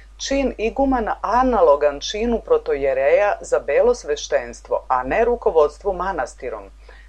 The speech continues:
Po njegovom mišljenju danas za bratiju osnovni krst koji nose predstavljaju nevolje koje trpe od manastirskog rukovodstva, a ne od održavanja monaških zaveta i asketskih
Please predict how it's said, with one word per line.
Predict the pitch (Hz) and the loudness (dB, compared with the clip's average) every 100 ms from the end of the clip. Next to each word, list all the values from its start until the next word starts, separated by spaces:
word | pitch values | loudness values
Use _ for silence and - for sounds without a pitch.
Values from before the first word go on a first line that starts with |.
| - - | -20 0
Po | 240 | 4
njegovom | 269 226 220 220 170 | 4 4 4 4 2
mišljenju | 165 170 - 131 131 | 0 -8 -8 -8 -6
danas | 131 135 127 190 - | 0 0 0 -4 -4
za | 180 185 | 0 0
bratiju | - 165 151 - 160 139 | 4 6 4 2 -2 2
osnovni | 127 - 220 214 190 147 | 4 2 -2 -4 -4 -10
krst | - 247 262 - - | 0 2 2 -4 -6
koji | 165 143 | -2 -2
nose | 135 147 151 233 | -2 -4 0 0
predstavljaju | - 165 131 - 175 160 143 | 2 0 -2 -4 -4 -2 -4
nevolje | 135 160 220 262 190 - | -4 -2 0 2 2 0
koje | 139 139 | -2 -4
trpe | 170 185 214 | -4 0 2
od | 151 | 2
manastirskog | 151 190 208 - 233 - 233 226 | 2 -2 -2 -4 -4 0 0 2
rukovodstva, | 220 226 202 208 202 - 113 - - - - | 2 2 6 6 6 0 -4 -4 -10 -20 -4
a | 143 | -2
ne | 127 131 208 | 0 0 4
od | 254 | 8
održavanja | 254 233 226 220 214 240 233 | 8 8 6 6 6 6 2
monaških | 208 208 214 214 - 175 | 2 2 2 0 -4 -4
zaveta | - 156 165 190 185 | 4 6 6 4 2
i | 165 | 2
asketskih | 151 143 - 165 - - 143 | 2 2 -2 -4 -4 -10 -12